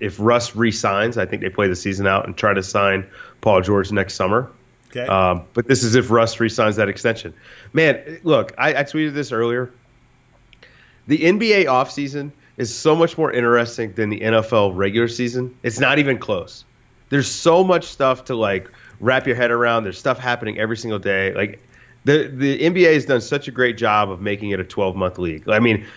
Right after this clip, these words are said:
Speaker 1: you know, people now follow the front office stuff as closely as they follow the games, and in some cases closer. There's a lot of people that just follow the front office and look at stats. They don't watch games. So,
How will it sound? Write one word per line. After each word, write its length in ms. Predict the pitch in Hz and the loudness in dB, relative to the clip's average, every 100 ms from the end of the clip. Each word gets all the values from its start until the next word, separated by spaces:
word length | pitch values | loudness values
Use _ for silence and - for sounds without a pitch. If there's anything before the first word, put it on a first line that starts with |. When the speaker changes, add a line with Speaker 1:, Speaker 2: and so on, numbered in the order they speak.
| - | -6
Speaker 1:
you 100 | 120 | 0
know, 100 | 123 | 2
people 400 | 110 160 180 196 | 2 -2 2 4
now 200 | 165 143 | 4 2
follow 400 | - 139 135 131 | 2 2 2 2
the 100 | 120 | 0
front 300 | - 127 120 | -2 -2 0
office 300 | 113 113 110 | 0 -2 -8
stuff 400 | - 110 95 90 - - - | -6 -4 -4 -6 -20 -20 -8
as 240 | 101 98 | -8 -6
closely 440 | - 123 117 123 | 0 2 2 0
as 100 | 110 | 0
they 120 | 107 95 | 0 0
follow 300 | 110 104 95 | 2 2 0
the 60 | |
games, 280 | 95 110 104 | 0 0 0
and 120 | 110 | 0
in 80 | 113 | 0
some 240 | 110 196 226 | 2 2 4
cases 360 | 175 110 101 | 2 0 -8
closer. 520 | - 156 165 - 82 _ _ _ - | -2 0 2 0 -14 _ _ _ -4
There's 140 | 143 | -2
a 60 | 143 | 2
lot 180 | 151 185 | 2 2
of 80 | 175 | -2
people 220 | 160 147 | -4 -2
that 260 | 123 - | -2 -4
just 300 | - 143 135 | -4 -4 -2
follow 200 | 143 139 | -2 0
the 80 | 120 | 0
front 220 | 113 131 | 0 0
office 320 | 123 127 120 107 | 0 -2 -4 -6
and 140 | 98 | -4
look 160 | 117 95 | -4 -6
at 80 | |
stats. 400 | - 120 113 98 | -4 0 0 0
They 80 | 107 | -4
don't 160 | 104 98 | -4 -2
watch 240 | 107 104 | -2 -2
games. 280 | 92 82 - | -8 -10 -12
So, 300 | - 92 | -8 -6